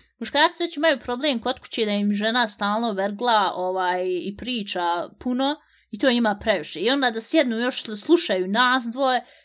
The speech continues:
to bi im isto bilo previše. Podcast jednostavno nekak više ženski. Ili za Domnika, pošto on je isto nekako kod tetka neka.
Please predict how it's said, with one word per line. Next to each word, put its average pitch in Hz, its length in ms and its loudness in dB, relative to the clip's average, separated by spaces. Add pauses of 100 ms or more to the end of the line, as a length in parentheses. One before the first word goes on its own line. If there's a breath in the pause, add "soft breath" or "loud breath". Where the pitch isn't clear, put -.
(120)
to 254 100 0
bi 220 140 0
im 233 80 4
isto 185 280 0
bilo 151 240 -8
previše. - 380 -8
Podcast - 500 -2
jednostavno 190 380 -6
nekak 190 340 -10
više 202 260 -6
ženski. 180 420 -8 (200 loud breath)
Ili 294 160 2
za 208 140 2
Domnika, 196 480 0
pošto - 320 -12
on 156 180 -10
je 151 340 -10
isto - 320 -12
nekako - 680 -16 (200)
kod - 200 -14
tetka - 360 -14
neka. - 240 -20